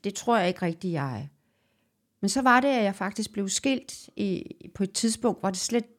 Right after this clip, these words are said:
var helt forfærdeligt. Det er det jo altid at blive skilt, men det var det med tre små børn. Og, og der kom så pludselig den sådan meget dybe eksistentielle, øh, hjælp ind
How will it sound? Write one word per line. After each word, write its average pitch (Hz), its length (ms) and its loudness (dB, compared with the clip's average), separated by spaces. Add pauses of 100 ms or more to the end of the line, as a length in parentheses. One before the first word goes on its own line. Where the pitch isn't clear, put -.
var 208 60 2
helt 240 180 2
forfærdeligt. 170 480 -2
Det 196 60 4
er 190 40 4
det 202 60 4
jo 196 80 6
altid 196 260 2
at - 60 -6
blive 147 120 -4
skilt, - 320 -4
men 160 220 0 (340)
det 190 120 4
var 175 180 10
det 180 140 4
med 185 100 2
tre 208 220 0
små 185 220 0
børn. 196 520 2
Og, 143 140 -2 (1200)
og 254 180 0
der 330 80 6
kom 330 300 2
så 294 120 0
pludselig 285 560 2
den 220 260 2 (280)
sådan 220 280 2
meget 240 220 2 (240)
dybe 302 460 8
eksistentielle, 214 1000 0 (500)
øh, 170 60 0
hjælp 185 540 4 (1000)
ind 254 200 6